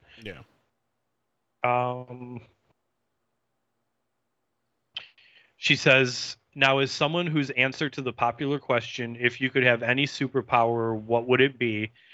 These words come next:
Speaker 2: ha-, has always been invisibility and or the ability to read minds.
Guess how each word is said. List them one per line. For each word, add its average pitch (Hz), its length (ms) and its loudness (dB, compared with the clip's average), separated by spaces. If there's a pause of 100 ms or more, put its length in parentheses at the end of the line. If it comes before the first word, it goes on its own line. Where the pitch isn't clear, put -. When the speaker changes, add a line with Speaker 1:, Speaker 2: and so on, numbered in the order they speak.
(300)
Speaker 2:
ha-, 135 80 -6 (180)
has 127 260 4
always 123 480 4
been 117 320 -2
invisibility 117 1040 0
and 123 300 0
or 113 180 0
the 120 160 0
ability 113 480 0
to 110 100 -4 (100)
read 107 240 -4
minds. 101 580 0